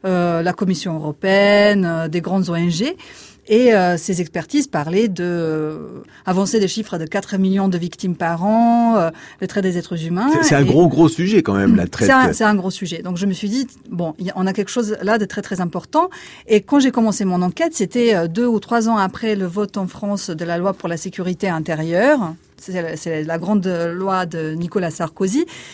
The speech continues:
Speaker 1: qui à la fois introduisait, euh, l'incrimination pour traite des êtres humains dans le code pénal français et,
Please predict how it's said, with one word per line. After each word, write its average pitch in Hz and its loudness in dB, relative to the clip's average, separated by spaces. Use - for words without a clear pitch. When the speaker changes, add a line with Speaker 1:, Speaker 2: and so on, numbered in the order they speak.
Speaker 1:
qui 330 2
à 285 4
la 269 2
fois 262 0
introduisait, 240 0
euh, 180 -4
l'incrimination 214 -2
pour - -14
traite 190 -8
des 190 -2
êtres 185 -6
humains 190 2
dans 214 2
le 208 4
code 180 -6
pénal 160 -6
français 277 -8
et, 311 2